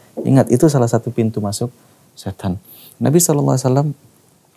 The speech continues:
suatu hari duduk bersama para sahabat yang lain. Kemudian di, apa namanya, di sekitar mereka itu ada dua orang yang sedang bertengkar satu dengan yang lainnya.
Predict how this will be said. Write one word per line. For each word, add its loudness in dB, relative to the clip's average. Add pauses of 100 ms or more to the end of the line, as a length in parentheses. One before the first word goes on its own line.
(100)
suatu 0
hari 2
duduk 2
bersama 0
para -4
sahabat -6
yang -6
lain. -6 (720)
Kemudian 0 (1200)
di, 4 (2000)
apa -2
namanya, 0
di 0
sekitar 0
mereka -2
itu -4 (600)
ada 2
dua 0
orang 0
yang -2
sedang 0
bertengkar -2
satu -12
dengan -6
yang -6
lainnya. -10